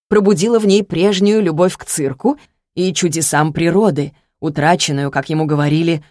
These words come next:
после смерти принца Альберта. Он почти чует аромат залов Букингемского дворца,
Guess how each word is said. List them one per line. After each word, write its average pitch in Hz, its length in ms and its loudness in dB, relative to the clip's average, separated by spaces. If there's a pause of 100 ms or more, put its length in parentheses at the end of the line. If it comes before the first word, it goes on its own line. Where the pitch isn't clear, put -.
(180)
после 170 420 -2
смерти 151 500 -4
принца 151 500 -4
Альберта. 156 560 -4 (500)
Он 170 200 0
почти 151 420 -4
чует 170 520 0 (200)
аромат 165 520 2
залов 160 460 0
Букингемского 175 880 0
дворца, 151 480 -2